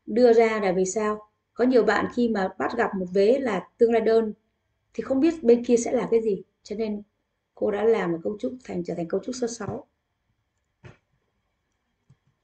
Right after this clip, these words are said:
Future simple. When, before, as soon as, as to, until. Present simple. We will wait here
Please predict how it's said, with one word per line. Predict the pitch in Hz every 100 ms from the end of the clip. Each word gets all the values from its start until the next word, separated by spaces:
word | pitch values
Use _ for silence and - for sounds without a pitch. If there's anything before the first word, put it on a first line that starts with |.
| _ _ _ _ _ _
Future | - 285 277 277 233
simple. | - 262 247 214 202 254 254 _ _ _ _ _ _ _ _ _ _ _ _ - - _ _ _ _ -
When, | 208 254 254 240
before, | 226 - 240 247 247
as | 233 262 - 262
soon | 247
as, | 233 240 254 - _ _ -
as | 233 247 254 - -
to, | 285 -
until. | 226 - 247 254 254 254 _ _ _ _
Present | 254 254 254 220
simple. | - - - 247 247 233 190 - - - - _ _ _ _ - - - - _ _ _ _ _ _ _ _ _ _ _ _ _ _ _ _ - - - _
We | 277 294
will | 294 294 277 247
wait | 269 330 -
here | 247 262 262